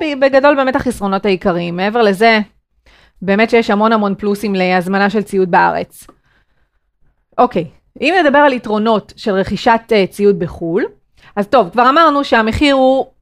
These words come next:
הרבה פעמים הוא באמת זול יותר, אה, בפער, לפעמים אפילו בפער משמעותי מאשר בארץ, וגם, אה, כמו שאמרנו, אה, התכנסנו כאן כדי לדבר על מבצעי, אה, בלק פריידיי, סייבר מנדי וכולי, אז יש באמת, אה, ס-,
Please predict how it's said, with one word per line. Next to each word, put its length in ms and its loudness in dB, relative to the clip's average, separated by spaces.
הרבה 240 2
פעמים 360 2
הוא 100 0
באמת 500 -2
זול 320 0
יותר, 400 0
אה, 560 4
בפער, 320 2
לפעמים 380 -2
אפילו 200 0
בפער 260 2
משמעותי 580 -6
מאשר 340 -4
בארץ, 560 0
וגם, 540 4
אה, 420 2
כמו 200 0
שאמרנו, 580 0
אה, 180 -2
התכנסנו 480 -2
כאן 100 -2
כדי 200 -2
לדבר 140 -2
על 100 -2
מבצעי, 500 0
אה, 100 2
בלק 220 0
פריידיי, 480 2
סייבר 320 0
מנדי 260 2
וכולי, 460 2
אז 300 0
יש 200 2
באמת, 320 0
אה, 160 4
ס-, 180 -8